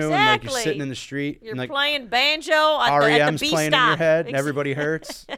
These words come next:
Speaker 2: <laughs>
Speaker 1: and you're just crying and sucking your thumb.
Speaker 2: Yes, I, I like sucking my thumb at times. I do find it soothing.
Speaker 1: Because you wash your hands a lot, it's
Speaker 2: Exactly,
Speaker 1: okay.
Speaker 2: it's totally fine.
Speaker 1: Yeah, it's fi-, I don't, I don't think I ever was a big thumb sucker.
Speaker 2: No, I, I, yeah, I mean, it's, it's, you know, just, it's,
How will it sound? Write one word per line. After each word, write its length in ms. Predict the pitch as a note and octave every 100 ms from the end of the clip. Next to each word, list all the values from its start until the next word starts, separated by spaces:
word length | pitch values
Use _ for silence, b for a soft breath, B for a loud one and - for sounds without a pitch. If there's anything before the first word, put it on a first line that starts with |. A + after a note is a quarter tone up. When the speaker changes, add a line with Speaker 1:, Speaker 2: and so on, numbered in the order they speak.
| - -
Speaker 2:
<laughs> 300 | - - -
Speaker 1:
and 100 | B2
you're 100 | B2+
just 200 | A#2+ -
crying 360 | - C3+ C#3 C3+
and 120 | B2
sucking 260 | D3 C3+
your 80 | B2+
thumb. 380 | A#2+ C3+ C3+ C#3+
Speaker 2:
Yes, 500 | G#4+ D#5+ C#5+ - - -
I, 160 | C#4+ C4+
I 120 | B3
like 200 | B3 A#3+
sucking 300 | - F#3+ F#3+
my 100 | E3
thumb 220 | E3 E3 D#3
at 80 |
times. 100 | F3
I 40 | E3
do 120 | F#3
find 220 | F#3 E3
it 80 | -
soothing. 320 | - D3+ C#3+
Speaker 1:
Because 240 | - C#3 C3
you 60 |
wash 180 | D#3 -
your 60 | A#2
hands 160 | C#3
a 40 | A2+
lot, 140 | G#2+
it's 80 | A3+
Speaker 2:
Exactly, 440 | A#3 E4 F4 -
Speaker 1:
okay. 20 | F3
Speaker 2:
it's 100 | -
totally 300 | E3 D3+ D3+
fine. 220 | E3+ D#3+
Speaker 1:
Yeah, 60 | G#2
it's 120 | -
fi-, 140 | - A2
I 100 | A2
don't, 160 | A#2+ A#2
I 80 | A#2+
don't 120 | C#3
think 140 | B2+ A#2+
I 60 | A#2+
ever 180 | G#2+ A2
was 120 | G#2
a 40 |
big 180 | G#2+ G2+
thumb 380 | - A2 A2 G#2+
sucker. 400 | - G#2+ G2 C4
Speaker 2:
No, 140 | C#4 C#4
I, 160 | D4
I, 120 | B3+ A#3
yeah, 220 | A#3+ G#3
I 20 |
mean, 120 | C#4+
it's, 120 | A#4 G#4+
it's, 300 | G#4+ A4 A4+
you 60 |
know, 100 | D4
just, 260 | C#4 G4 -
it's, 240 | A4 -